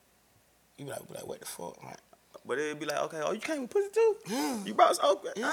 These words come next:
Speaker 2: all right.
Speaker 1: yeah.
Speaker 2: It's a bonus."
Speaker 1: Yeah. Oh, God. Yeah, nah, bro.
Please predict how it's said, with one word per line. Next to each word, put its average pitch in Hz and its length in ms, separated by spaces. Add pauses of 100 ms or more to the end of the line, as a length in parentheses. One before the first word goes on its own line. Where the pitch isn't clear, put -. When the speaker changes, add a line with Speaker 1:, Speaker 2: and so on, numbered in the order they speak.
Speaker 2:
all 294 260
right. 165 160
Speaker 1:
yeah. 233 260
Speaker 2:
It's 175 100
a - 20
bonus." - 500 (380)
Speaker 1:
Yeah. 165 80 (1600)
Oh, - 60 (140)
God. 131 300 (1300)
Yeah, - 260
nah, - 320
bro. - 100